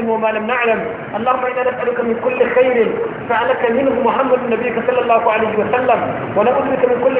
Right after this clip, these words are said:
شر سألك منه محمد نبيك صلى الله عليه وسلم. اللهم إنا نسألك الجنة وما قرب إليها من قول عمل، ونعوذ بك من النار وما قرب إليها من قول عمل. اللهم إذا قضيت لنا قضاء فاجعل عاقبتها رشدا. اللهم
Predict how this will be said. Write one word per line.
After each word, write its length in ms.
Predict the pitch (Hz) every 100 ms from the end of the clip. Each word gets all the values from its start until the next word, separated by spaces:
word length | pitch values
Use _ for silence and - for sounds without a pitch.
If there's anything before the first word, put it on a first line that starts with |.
| 262
شر 140 | 247 247 240
سألك 240 | 247 254
منه 160 | 233 233 233
محمد 200 | 240 240 233
نبيك 220 | 214 226 220
صلى 160 | 233
الله 200 | 226 214 214
عليه 200 | 208 196
وسلم. 420 | 196 196 208 190 - - - -
اللهم 300 | 208 254 254
إنا 180 | 247 247
نسألك 380 | 240 247 240 233
الجنة 480 | 220 240 247 240 202 - - - 190
وما 140 | 226
قرب 300 | 233 254 254
إليها 320 | 247 247 226 233
من 120 | 226
قول 160 | 247 247 233
عمل، 340 | 220 247 233 175 156 - -
ونعوذ 360 | 208 240 269 240 247
بك 140 | 247
من 180 | 247 247
النار 360 | 233 240 240 233 - - -
وما 160 | 190 233
قرب 320 | 240 262 254
إليها 340 | - 254 233 240
من 160 | 233
قول 160 | 240 247 240
عمل. 300 | 240 262 240 175 - -
اللهم 260 | - - 240
إذا 180 | 233 233
قضيت 320 | 226 233 226
لنا 260 | 233 226
قضاء 360 | 226 220 233 220 220
فاجعل 260 | 240 -
عاقبتها 540 | - - 214 208 214 202
رشدا. 360 | 196 - 202 180 - - - -
اللهم 240 | 233 233